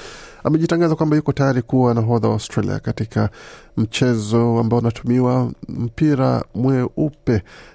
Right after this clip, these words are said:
akisema kwamba yuko tayari na amefanya kila ki-, kihitajika, kinachohitajika ili awe katika nafasi ya uongozi katika mechi za kimataifa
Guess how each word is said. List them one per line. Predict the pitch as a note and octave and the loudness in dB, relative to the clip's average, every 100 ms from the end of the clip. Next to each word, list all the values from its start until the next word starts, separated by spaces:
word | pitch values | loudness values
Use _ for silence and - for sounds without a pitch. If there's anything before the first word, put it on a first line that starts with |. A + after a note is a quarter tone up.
| - | -6
akisema | G2 A2 G2+ | -4 -2 -2
kwamba | A2+ A2 G#2+ G#2+ | 0 0 0 0
yuko | G#2 G2+ C3+ C#3 B2+ | 0 0 0 0 -2
tayari | B2 B2 | 0 2
na | A#2 | 2
amefanya | A2+ A2 A#2+ A2+ | 0 0 -2 -2
kila | A#2+ A#2+ | -2 -2
ki-, | A2+ A#2 - - | -2 -6 -8 -8
kihitajika, | - A2+ A2 - A#2 C3+ - G#2 - - - - | -4 -4 -4 -4 0 0 0 -2 -4 -16 -20 -10
kinachohitajika | - G#2+ A2 A2 A2+ G#2 G#2+ - - | -4 -2 0 0 0 -2 -4 -4 -2
ili | G#2 G#2 | -2 0
awe | A2+ A2 A2+ A2+ - | 0 -2 -4 -8 -6
katika | A#2 - A2 A#2+ | -4 -4 -4 -4
nafasi | A2+ A2+ A#2 A2 - | -4 -2 -2 -2 -2
ya | A#2 | 0
uongozi | A#2 A2 A#2 B2+ A2 A#2+ | 0 -2 0 0 -2 -4
katika | - A2+ A2+ A#2 | -4 -6 -4 -2
mechi | A#2+ C3+ A2+ | -2 -2 -4
za | A2+ | -4
kimataifa | A2 A2 G2 - - | -4 -4 -4 -6 -8